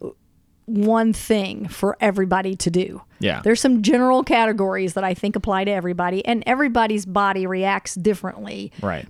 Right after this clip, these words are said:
Speaker 1: But in general, there are some important things to do, and I think we've got those figured out. So now, if I decide that I don't mind the consequences for the activity that I'm involved in or the,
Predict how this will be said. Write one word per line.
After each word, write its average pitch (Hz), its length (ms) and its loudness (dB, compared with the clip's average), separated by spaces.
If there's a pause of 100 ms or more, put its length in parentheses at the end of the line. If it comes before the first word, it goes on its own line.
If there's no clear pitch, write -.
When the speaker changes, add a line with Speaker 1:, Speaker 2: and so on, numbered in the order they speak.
Speaker 1:
But 247 200 2
in 359 280 2
general, 269 580 0
there 214 160 -2
are 202 60 -4
some 196 260 -2
important 214 420 -2
things 202 240 -2
to 208 80 -4
do, 202 280 2
and 190 120 -2
I 190 60 -2
think 269 260 0
we've 214 140 0
got 202 220 2
those 185 200 -2
figured 185 280 -2
out. 180 280 0 (280)
So 220 240 2
now, 233 560 2 (420)
if 311 220 2
I 220 160 2
decide 208 840 -2 (920)
that 202 240 -2 (100)
I 196 100 -2
don't 220 200 -2
mind 220 320 2
the 285 60 0
consequences 196 1080 -2 (520)
for 196 800 -2 (140)
the 190 380 -4
activity 208 840 -2
that 190 140 -2
I'm 185 200 -2
involved 196 480 0
in 185 180 -2
or 180 100 -4
the, 180 120 -4